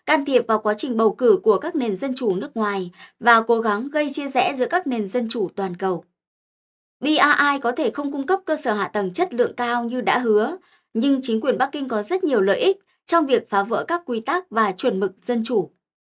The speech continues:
Ellen Dezensky nhắc lại câu ngạn ngữ, "Không có bữa trưa nào miễn phí", khi nói về các khoản đầu tư từ B R I. Các nước tham gia B R I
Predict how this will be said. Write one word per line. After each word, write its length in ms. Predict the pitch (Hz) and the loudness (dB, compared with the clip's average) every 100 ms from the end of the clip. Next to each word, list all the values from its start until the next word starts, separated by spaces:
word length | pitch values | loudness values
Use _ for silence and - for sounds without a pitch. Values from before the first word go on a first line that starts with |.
| _ _ _ _ _ _ _ _ _ _ | _ _ _ _ _ _ _ _ _ _
Ellen 420 | - 311 311 302 | 2 6 6 4
Dezensky 720 | 277 254 269 254 - 262 254 220 | 2 0 -2 -6 -8 -4 -2 -2
nhắc 180 | 349 359 | -2 -2
lại 200 | 233 147 | -4 -2
câu 140 | 240 | 0
ngạn 320 | 226 220 196 202 | 2 2 -2 -2
ngữ, 300 | 196 294 370 _ _ - | -2 -4 -8 _ _ -10
"Không 280 | - 269 | -2 -2
có 120 | 247 233 | 0 0
bữa 240 | 220 320 | 0 -2
trưa 200 | - 320 | -2 -2
nào 260 | 277 233 180 | 0 0 0
miễn 240 | 190 - | 0 -2
phí", 380 | - 226 240 349 _ _ - | 0 0 0 -4 _ _ -2
khi 160 | 320 | 2
nói 180 | 285 233 | 2 2
về 160 | 302 262 | 2 0
các 200 | 359 370 | 0 -2
khoản 240 | 233 185 | -6 0
đầu 220 | 220 208 - | 4 4 2
tư 200 | 285 277 - | -4 -4 0
từ 260 | 247 202 - | 2 2 -2
B 40 | |
R 460 | 285 254 247 240 233 | -2 0 0 0 -4
I. 60 | 208 _ _ _ _ _ _ _ _ _ | -8 _ _ _ _ _ _ _ _ _
Các 160 | 269 302 | -4 0
nước 240 | 294 370 370 | 2 2 0
tham 160 | 269 | -4
gia 220 | 254 254 | 0 0
B 80 | 254 | 0
R 460 | 285 269 277 269 269 | 0 4 4 4 2
I 140 | 262 | -2